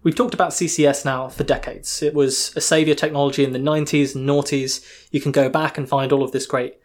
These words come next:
literature from the industry and from people discussing these techs and saying how they're gonna come along and help us. The fact that it didn't really take off so far hasn't dissuaded our optimism that new technologies might succeed where it seems to have failed.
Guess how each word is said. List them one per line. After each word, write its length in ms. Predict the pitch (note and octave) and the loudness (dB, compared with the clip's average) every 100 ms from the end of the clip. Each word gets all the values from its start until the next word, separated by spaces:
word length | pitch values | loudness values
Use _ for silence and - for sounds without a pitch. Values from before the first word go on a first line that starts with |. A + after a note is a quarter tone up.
| _ | _
literature 460 | - G3 E3+ - D3+ | 2 2 2 0 0
from 160 | - B2+ | 0 0
the 120 | C3+ | 2
industry 480 | D#3 D3+ - D3 C3+ | 4 2 4 4 4
and 140 | B2+ | -2
from 140 | C3 | -10
people 440 | A#2+ C#3 C3+ B2 - - - | 0 0 2 -4 -4 -18 -16
discussing 500 | - C#3+ E3+ - C#3+ | -4 0 0 0 0
these 320 | C3 B2+ A#2 - | 0 -2 -4 -8
techs 420 | - B2+ - - | -6 -8 -8 -12
and 200 | A#2+ A2+ | -12 -4
saying 280 | D3 B2+ A#2+ | -2 -2 -4
how 140 | C3 | -6
they're 100 | C3 | -4
gonna 160 | B2+ B2+ | -8 -6
come 160 | C#3 | -4
along 240 | B2+ B2 A#2+ | -2 -4 -6
and 100 | A2+ | -10
help 220 | B2+ - | -10 -10
us. 240 | - - - _ _ _ _ _ _ _ _ _ - | -18 -18 -20 _ _ _ _ _ _ _ _ _ -4
The 80 | |
fact 200 | E3 C4 | 0 0
that 120 | - F#3 | 0 -2
it 100 | E3+ | -2
didn't 180 | F3 | -2
really 220 | F3 E3 D3 | 2 4 4
take 260 | D3+ C#3+ | 2 2
off 140 | F#3 F3+ | 2 0
so 160 | E3 | -2
far 340 | - A#2+ A#2+ B2+ | 0 -2 -4 -4
hasn't 280 | F#3+ F#3 E3+ | -2 -2 -2
dissuaded 460 | D3 - D#3 C#3 | -2 2 2 2
our 100 | C3+ | 0
optimism 480 | D3 E3 C#3+ C3 B2+ | -2 -4 -4 -4 -6
that 140 | A#2+ D#3 | -6 0
new 180 | D3 D#3 | 0 2
technologies 600 | D#3+ D#3+ C3+ C3 B2+ A#2+ | -2 -2 -2 -2 -4 -4
might 160 | C3 | -6
succeed 480 | C#3+ C#3+ - C3 A#2+ | -6 -8 -4 -4 -4
where 180 | C3 B2 | -6 -4
it 280 | D3+ C#3+ - - | 0 0 -2 -10
seems 320 | - C3 B2+ | -6 -6 -8
to 80 | B2+ | -10
have 120 | B2+ | -6
failed. 440 | D#3 B2+ - - | -2 -2 -6 -14